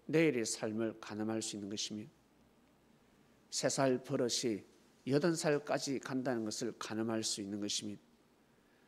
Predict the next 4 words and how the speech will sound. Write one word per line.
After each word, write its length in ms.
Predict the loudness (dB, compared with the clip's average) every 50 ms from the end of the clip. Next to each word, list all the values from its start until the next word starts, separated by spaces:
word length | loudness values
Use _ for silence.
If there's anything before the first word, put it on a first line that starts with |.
| _ _ _ _ _ _ _ _
그 120 | -6 -4 -2
사람의 600 | 0 2 2 2 2 2 2 2 0 0 -2 -6 -14 -14 -8
사상과 600 | -6 -4 -2 -2 -2 0 -2 -2 0 0 -2 -2 -4
정신, 440 | -4 -6 -4 0 0 0 0 -2